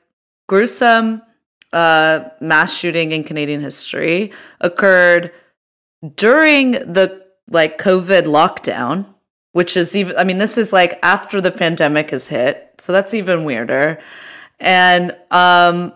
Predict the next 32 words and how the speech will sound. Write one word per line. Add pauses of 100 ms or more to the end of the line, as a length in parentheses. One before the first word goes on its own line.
(160)
that
it
lasted
about
eighteen
hours,
which
I
think
for
Americans,
I
mean,
like,
I
don't
know,
at
least
for
me,
it's,
like,
hard
for
me
to
even
wrap
my
head
around